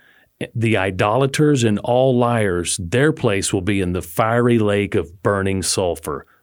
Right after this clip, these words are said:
This is the second death." So God's word's very clear about this, that anyone who is vile, anyone who's promoting the darkness,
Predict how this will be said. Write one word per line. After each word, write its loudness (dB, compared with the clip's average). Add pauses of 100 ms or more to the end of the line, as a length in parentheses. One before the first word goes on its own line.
This -2
is -4
the -6
second -6
death." -8 (1300)
So 0 (2000)
God's 0
word's 2
very 2
clear 4
about 0
this, -2
that 0 (280)
anyone 2
who -2
is -2
vile, -2
anyone 2
who's -2
promoting 0 (360)
the -2
darkness, -2